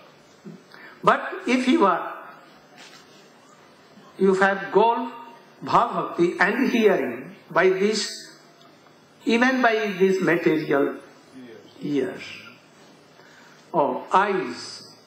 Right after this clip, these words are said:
what doing? Like Ambarish Maharaj, seeing the deities of transcendental deities. Our eyes cannot see, but even you are taking darshan and praying that you should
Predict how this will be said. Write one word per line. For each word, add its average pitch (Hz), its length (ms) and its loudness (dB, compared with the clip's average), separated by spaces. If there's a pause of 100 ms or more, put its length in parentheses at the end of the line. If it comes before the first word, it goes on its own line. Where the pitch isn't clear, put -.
(120)
what 185 260 2
doing? 135 300 -2 (640)
Like 170 260 0
Ambarish 180 520 -2
Maharaj, - 460 -8 (1400)
seeing 214 360 0
the 147 140 2
deities 160 460 2
of 113 200 -2 (420)
transcendental 147 840 -4
deities. - 460 -10 (840)
Our 175 220 2
eyes 208 200 2
cannot 262 320 0
see, 175 240 0
but 208 200 4
even 254 440 2 (1160)
you 175 160 2
are 190 160 2 (640)
taking 214 400 0
darshan 208 400 0
and 208 260 0
praying 247 520 0
that 196 180 2
you 214 320 2
should - 260 0